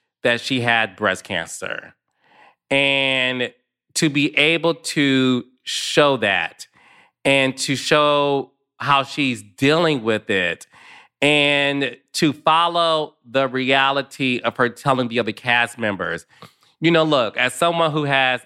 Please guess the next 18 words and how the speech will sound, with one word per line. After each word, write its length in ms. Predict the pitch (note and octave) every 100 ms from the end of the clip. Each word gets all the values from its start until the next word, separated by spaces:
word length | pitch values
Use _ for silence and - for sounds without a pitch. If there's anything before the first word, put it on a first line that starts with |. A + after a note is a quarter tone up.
| -
as 240 | B2 G#2
you 160 | A2+ C#3+
all 180 | D3 D#3
know, 300 | C3 A#2 A2
been 160 | A#2+
producing 480 | A#2 A#2 A#2+ A#2 A#2+
for 440 | - A2 G#2+ G#2 -
almost 340 | A#2 A#2 G#2
fifteen 440 | B2+ A2 - A2 A#2+
years, 520 | F3+ F3 B2+ B2 - _ _ _ _
you 180 | - F3
would 260 | B3 C#4 -
think 400 | G3+ F#3+ F3+ C#3
that 440 | C#3+ C#3 C3+ B2+ - _ _ _ _
a 80 | B2+
lot 300 | C#3+ D#3 E3
of 160 | D#3
women 480 | C3 C3+ A2+ G#2 G2+